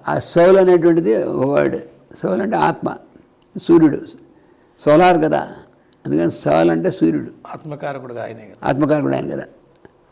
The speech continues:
Speaker 1: తర్వాత ఓం, ఓం అనేటువంటిది కూడా మరి ఆయన సూర్యుడు యొక్క ఇదే ప్రణవం. ఇంకో లాంగ్వేజ్లో ఆన్ అన్న సూర్యుడే. అందుకని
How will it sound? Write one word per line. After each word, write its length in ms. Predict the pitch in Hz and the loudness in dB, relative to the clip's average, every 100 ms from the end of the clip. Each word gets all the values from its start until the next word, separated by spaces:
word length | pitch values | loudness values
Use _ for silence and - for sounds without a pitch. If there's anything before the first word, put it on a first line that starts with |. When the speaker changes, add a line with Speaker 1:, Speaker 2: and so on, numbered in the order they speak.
| _ | _
Speaker 1:
తర్వాత 220 | 139 165 | 0 4
ఓం, 480 | 175 151 175 190 131 - - - _ | 4 4 4 4 0 -8 -20 -20 _
ఓం 220 | 165 185 190 | 0 4 4
అనేటువంటిది 440 | 190 349 190 190 | 2 2 0 0
కూడా 120 | 208 | -2
మరి 200 | 208 180 | -2 -2
ఆయన 400 | 165 170 165 165 | -2 -2 -4 -6
సూర్యుడు 340 | 143 165 170 170 | -2 0 2 0
యొక్క 200 | 156 156 | 0 -2
ఇదే 320 | - 71 139 | 0 -2 -4
ప్రణవం. 480 | - 135 131 - - - _ _ _ _ _ _ _ _ _ 156 | -6 -6 -6 -8 -14 -20 _ _ _ _ _ _ _ _ _ -2
ఇంకో 260 | 165 208 | 2 4
లాంగ్వేజ్లో 500 | 202 190 196 196 190 | 6 4 4 2 2
ఆన్ 340 | 151 160 190 202 | 2 2 2 0
అన్న 220 | 170 190 | -2 0
సూర్యుడే. 480 | 196 - 160 147 - - - _ _ _ _ _ _ _ _ _ _ _ 139 101 _ _ - | 2 0 0 -4 -8 -14 -20 _ _ _ _ _ _ _ _ _ _ _ -18 -18 _ _ -8
అందుకని 340 | 147 170 190 | 0 2 4